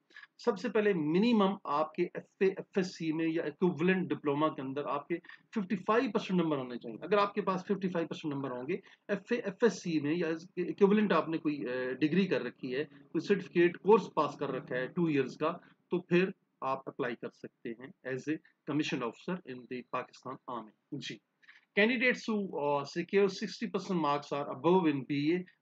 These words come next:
बीएससी, बीए, बीएससी honors, बीबीए, and बीबीए with fifty percent marks in एफ़ए, एफ़एससी are eligible for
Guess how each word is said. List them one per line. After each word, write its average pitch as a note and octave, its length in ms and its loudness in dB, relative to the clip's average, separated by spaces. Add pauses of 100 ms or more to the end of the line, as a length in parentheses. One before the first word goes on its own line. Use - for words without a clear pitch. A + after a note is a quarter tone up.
(120)
बीएससी, E3+ 520 0
बीए, D#3+ 440 0
बीएससी D#3 520 2
honors, D3+ 400 -2 (100)
बीबीए, D#3 640 0
and C#3 120 -4
बीबीए D#3+ 440 0
with D#3+ 200 -2
fifty F3+ 340 -6
percent D3 240 -8
marks C3+ 320 -4
in C3+ 60 -14 (380)
एफ़ए, E3 220 -2
एफ़एससी D#3 340 -4
are C#3+ 100 0
eligible C#3 380 -2
for B2+ 260 -4